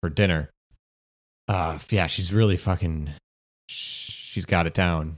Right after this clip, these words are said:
So that is what it would look like. Like, you have to, like, uh, you'd have to get it at lunch, get it earlier,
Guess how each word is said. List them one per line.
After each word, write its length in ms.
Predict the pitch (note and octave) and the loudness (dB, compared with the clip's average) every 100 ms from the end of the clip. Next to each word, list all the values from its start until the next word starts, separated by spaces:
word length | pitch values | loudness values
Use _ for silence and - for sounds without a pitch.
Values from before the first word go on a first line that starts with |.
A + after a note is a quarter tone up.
| - | -6
So 140 | - F#2+ | 0 4
that 240 | G#2+ - | 4 4
is 120 | G2 | 2
what 140 | F#2+ E2+ | 2 2
it 80 | |
would 140 | E2 E2 | 0 -2
look 180 | F2+ D#2+ | -2 -2
like. 180 | D#2 F#2+ | -2 -2
Like, 140 | F2 | 0
you 120 | G2 | 2
have 180 | F#2 F2+ | 4 2
to, 100 | F2+ | 2
like, 300 | E2+ D#2+ - | -2 -2 -4
uh, 300 | F2 D#2+ E2+ - _ _ _ - - _ _ _ - | -6 -4 -6 -10 _ _ _ -18 -18 _ _ _ 2
you'd 100 | G#2+ | 4
have 160 | A2 | 4
to 400 | - A2+ G#2+ G2+ - _ _ _ _ _ _ - | 6 6 6 4 -2 _ _ _ _ _ _ 2
get 120 | A2 | 6
it 60 | G#2 | 8
at 180 | F#2+ F#2+ | 6 6
lunch, 460 | G#2 F#2+ - - | 6 4 2 0
get 100 | A2 | 2
it 100 | G2+ | 4
earlier, 500 | G2+ G2 F2 D#2+ D#2+ | 4 6 6 4 0